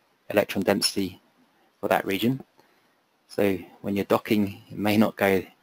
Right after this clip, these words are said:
uh, in that particular conformation, but, uh, it's worth checking, um, checking these things if you're,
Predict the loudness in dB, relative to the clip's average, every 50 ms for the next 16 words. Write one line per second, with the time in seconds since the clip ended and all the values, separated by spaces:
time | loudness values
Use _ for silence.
0 | _ _ _ _ _ _ _ _ _ _ _ _ _ _ _ _ _ _ _ _
1 | _ _ _ _ _ -10 -8 -6 -6 -6 -8 -10 -16 _ _ -8 -2 0 0 0
2 | 0 -2 _ _ _ _ -6 -4 -4 -2 -2 -2 0 0 0 2 4 4 6 6
3 | 6 4 4 2 0 -2 -6 _ _ -20 -20 -20 _ _ -2 -2 -2 0 4 4
4 | 4 4 4 4 2 2 2 0 -2 -2 -2 -4 -8 _ _ -8 -4 -2 0 0
5 | 0 -2 -6 -10 -14 _ _ _ _ _ _ _ _ _ _ 0 0 2 2 2
6 | 2 2 2 0 0 0 0 -2 -2 -2 -2 -2